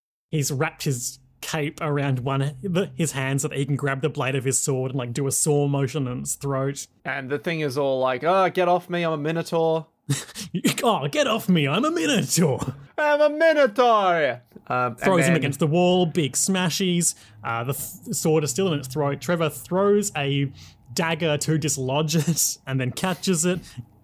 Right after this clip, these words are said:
Speaker 1: cuts the guy's, uh, Achilles tendon, and then I guess it's dead.
Speaker 2: I guess? Yep, that was
Speaker 1: <laughs> Yep.
Speaker 2: quite fast, considering,
Speaker 1: Mm-hmm.
Speaker 2: but hey,
Speaker 1: But then,
Speaker 2: he's dead.
Speaker 1: oh, the staff demon guy is coming in from the top rope.
Speaker 2: <gasps>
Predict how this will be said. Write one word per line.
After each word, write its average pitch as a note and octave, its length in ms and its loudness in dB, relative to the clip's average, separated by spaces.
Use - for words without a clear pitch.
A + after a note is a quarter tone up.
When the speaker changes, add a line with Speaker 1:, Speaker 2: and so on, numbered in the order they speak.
Speaker 1:
cuts - 280 -2
the F#3 100 0
guy's, D3 640 -2
uh, B2 300 -2
Achilles C#3+ 440 -4
tendon, F#3 480 4
and D3+ 180 0
then D3 120 2
I C3+ 100 0
guess C3 240 -4
it's C3+ 160 -8
dead. A#2+ 320 -4
Speaker 2:
I D3 240 2
guess? F#3 720 0
Yep, G#3 300 -4
that G#3+ 160 -2
was F#3 240 -4
Speaker 1:
<laughs> D#3 80 -4
Yep. E3+ 100 0
Speaker 2:
quite E3 280 -2
fast, - 480 -4
considering, F3 520 0
Speaker 1:
Mm-hmm. - 80 -18
Speaker 2:
but D#3+ 200 0
hey, - 60 -18
Speaker 1:
But - 80 -4
then, G#3 120 4
Speaker 2:
he's - 40 0
dead. G3 120 4
Speaker 1:
oh, D#3+ 340 0
the E3+ 100 0
staff G#3 480 0
demon F3+ 340 0
guy D#3 280 0
is D3 120 0
coming F#3+ 360 0
in G3 160 4
from F#3+ 300 2
the D#3+ 100 -2
top F#3+ 340 -4
rope. F#3+ 460 0
Speaker 2:
<gasps> E4 80 -2